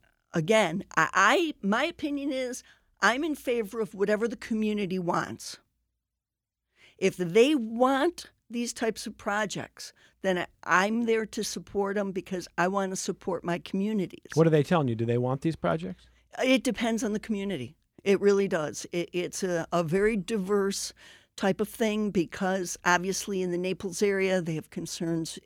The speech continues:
Speaker 1: uh, you know, being in the Finger Lakes and being in the tourist area about, uh, a visual aspect.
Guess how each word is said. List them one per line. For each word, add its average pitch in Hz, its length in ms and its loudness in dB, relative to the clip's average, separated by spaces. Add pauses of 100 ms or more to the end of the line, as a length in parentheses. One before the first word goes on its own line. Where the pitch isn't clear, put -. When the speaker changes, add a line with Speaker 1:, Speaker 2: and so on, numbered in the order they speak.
(100)
Speaker 1:
uh, 156 260 -2 (680)
you 190 80 4
know, 190 80 6
being 175 240 4
in 175 120 0
the 170 60 -6
Finger 233 300 2
Lakes 220 480 2
and 160 160 0
being 170 480 -2
in 175 120 0
the 165 80 -4
tourist 190 520 0
area 180 520 -4 (160)
about, 165 400 -2 (260)
uh, 165 240 -4
a 170 80 -4
visual 180 520 0
aspect. 180 680 -2